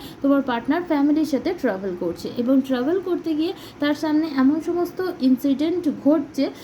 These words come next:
যেখানে, উম, আহ, তার মনে হচ্ছে সেই জায়গাটা যেন সে এর আগে দেখেছে এবং সেই জায়গাটায় তার বারবার মনে হচ্ছে তার সাথে আপনি যেন ছিলেন, যার প্রভাবে তার এটাই মনে হচ্ছে যে এরকম তার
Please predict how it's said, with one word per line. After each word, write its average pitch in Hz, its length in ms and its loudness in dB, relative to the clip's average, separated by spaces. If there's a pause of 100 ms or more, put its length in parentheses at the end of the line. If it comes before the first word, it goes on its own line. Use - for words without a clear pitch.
(140)
যেখানে, 294 380 -2
উম, 285 280 2
আহ, 277 260 4
তার 320 160 0
মনে 277 280 4
হচ্ছে 311 320 -2
সেই 320 200 -2
জায়গাটা 269 440 -2
যেন 302 260 -2
সে 339 140 -4 (100)
এর 262 200 4
আগে 233 340 0
দেখেছে 277 500 2 (260)
এবং 330 240 2
সেই 349 200 2
জায়গাটায় 294 480 2
তার 339 140 0
বারবার 269 500 0
মনে 330 240 0
হচ্ছে 294 300 2
তার 294 200 -2
সাথে 294 300 -4 (100)
আপনি 277 380 -2
যেন 233 240 2
ছিলেন, 196 320 -6
যার 254 260 0
প্রভাবে 349 400 0
তার 370 200 -2
এটাই 277 300 0
মনে 320 260 4
হচ্ছে 240 260 0 (320)
যে 339 100 0 (160)
এরকম 302 340 0 (200)
তার 349 160 2